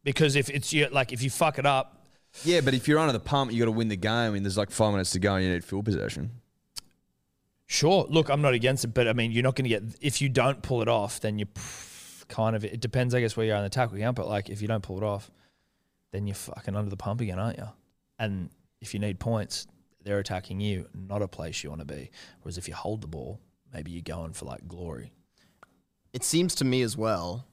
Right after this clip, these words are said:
Speaker 3: and it doesn't really make sense, like, physically, but it seems like you can get a better angle on a kick when you're kicking from your forty into the twenty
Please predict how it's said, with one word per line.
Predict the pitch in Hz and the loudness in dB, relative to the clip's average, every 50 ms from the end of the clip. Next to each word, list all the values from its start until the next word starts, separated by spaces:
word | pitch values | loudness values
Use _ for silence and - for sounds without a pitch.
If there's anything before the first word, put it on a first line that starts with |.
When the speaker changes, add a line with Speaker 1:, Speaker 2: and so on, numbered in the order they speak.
| _ _ _ _ _ - - - 117 | _ _ _ _ _ -10 -8 -6 -6
Speaker 3:
and | 110 123 | -6 -6
it | 123 - - | -8 -10 -6
doesn't | - 135 131 135 143 117 | -4 -2 -2 0 0 0
really | 123 127 123 120 120 | 2 2 2 2 2
make | 117 110 110 104 - | 2 0 0 -2 -2
sense, | - - 110 104 101 - - 107 | -2 -2 -2 -2 -2 -4 -4 -2
like, | 104 98 98 - - - _ _ _ _ _ _ _ | -2 -4 -4 -6 -12 -20 _ _ _ _ _ _ _
physically, | - 135 110 98 113 - - 101 80 64 80 110 - - _ _ _ _ _ - | -4 -4 -2 -2 -4 -4 -4 -4 -4 -4 -8 -10 -12 -14 _ _ _ _ _ -4
but | 127 104 98 110 104 - | -4 -4 -4 -6 -6 -6
it | - 117 - | -4 -2 0
seems | - 143 147 151 | 2 4 4 4
like | 165 156 117 | 4 2 0
you | 127 | -2
can | 117 123 123 | -2 -2 0
get | 113 120 120 117 | 0 2 2 0
a | 107 | 0
better | 101 - 113 107 107 - | 0 0 0 0 0 -2
angle | - 98 101 117 113 107 104 104 | -2 -4 -4 -2 -2 -2 -2 -2
on | 98 98 | -2 -4
a | |
kick | 101 - - 117 98 - | -6 -6 -6 -6 -4 -4
when | 101 104 | -4 -6
you're | 101 101 | -6 -6
kicking | - - 117 104 110 107 101 | -8 -8 -8 -6 -6 -6 -6
from | - - 117 107 104 101 | -4 -2 -2 -2 0 -2
your | 101 | -4
forty | 98 - - 107 104 101 98 78 | -4 -4 -4 -4 -4 -4 -4 -6
into | 76 104 - - | -8 -8 -8 -10
the | 110 | -10
twenty | - - - 104 101 113 156 277 - | -10 -8 -6 -6 -4 -2 -2 -4 -4